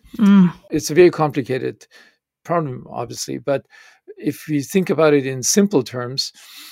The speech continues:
Speaker 2: covid nineteen doesn't really happen in the gut primarily. It happens in the lungs, in the respiratory system.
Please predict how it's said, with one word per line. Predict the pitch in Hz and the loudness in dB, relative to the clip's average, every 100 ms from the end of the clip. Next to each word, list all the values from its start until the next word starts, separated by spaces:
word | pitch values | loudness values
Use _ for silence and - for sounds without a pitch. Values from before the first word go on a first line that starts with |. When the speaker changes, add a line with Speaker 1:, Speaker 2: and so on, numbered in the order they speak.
| _ _ - | _ _ -12
Speaker 2:
covid | - 185 180 | 2 6 6
nineteen | 160 139 185 170 - | 6 2 0 -2 0
doesn't | 185 165 151 | 0 0 0
really | 151 143 | 2 2
happen | 123 135 143 139 | -2 -8 -6 -6
in | 135 127 | -6 -8
the | |
gut | 120 139 113 - - | -6 -6 -6 -10 -12
primarily. | 127 127 127 120 131 | -10 -8 -8 -8 -10
It | 117 | -12
happens | 131 - 123 117 - | -14 -12 -14 -14 -14
in | 139 | -14
the | 123 | -10
lungs, | 127 135 143 127 | -8 -8 -8 -10
in | 123 | -12
the | 120 123 | -12 -10
respiratory | 127 123 - 110 131 120 | -10 -10 -12 -12 -8 -6
system. | - 127 - 131 113 | -6 -6 -8 -10 -12